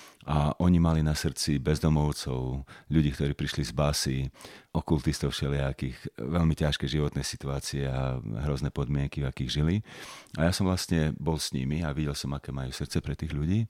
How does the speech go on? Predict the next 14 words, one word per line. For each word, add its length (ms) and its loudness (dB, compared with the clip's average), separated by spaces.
Čiže 320 4
mňa 160 6
to 100 2
inšpirovalo 800 0
veľmi, 340 0
ale 220 4
na 100 4
druhej 240 0
strane 560 2
viem, 240 2
že 380 0
ja 100 4
som 160 0
to, 140 -2